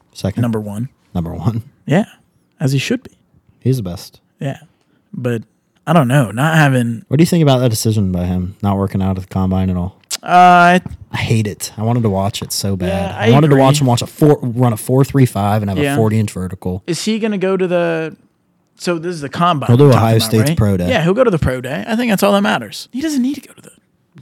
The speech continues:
Speaker 1: <laughs> No, he doesn't.
Speaker 2: He really doesn't.
Speaker 1: <laughs>
Speaker 2: You don't wanna risk anything.
Speaker 1: Yeah.
Speaker 2: He knows he's really good.
Speaker 1: Caleb Williams isn't working out either.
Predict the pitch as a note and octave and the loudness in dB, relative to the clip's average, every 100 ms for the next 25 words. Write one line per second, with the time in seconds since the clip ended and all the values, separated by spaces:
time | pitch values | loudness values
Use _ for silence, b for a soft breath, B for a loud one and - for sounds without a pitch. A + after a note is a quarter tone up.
0 | - C#3 G#2 G2+ A2+ F2 D2+ - B3 D#4 | -2 0 0 -2 -2 -4 -8 -16 -10 -6
1 | D4+ C#3+ A3 - _ - G3+ A3+ G3 F#3 | -4 -4 -6 -8 _ 4 6 8 6 2
2 | - - A3 D4+ F#3 D3 G3+ - G3 A#3 | -4 -4 0 2 0 0 -2 -2 -2 -4
3 | - - _ _ F#2 E2+ - - _ _ | -6 -20 _ _ -8 -8 -10 -20 _ _
4 | B B B B B - G3 A#3+ G#3 G3 | B B B B B 0 4 6 8 6
5 | E3 G3+ D3 D3+ C#3 B2 A2 - - A#2+ | 4 0 2 2 0 -2 -6 -10 0 4
6 | B2 A2 A2+ F#2+ F#2 F2 F2+ F2+ F2 F2 | 4 4 2 2 -2 -2 -4 -2 -2 0
7 | G2 F2+ | 0 -2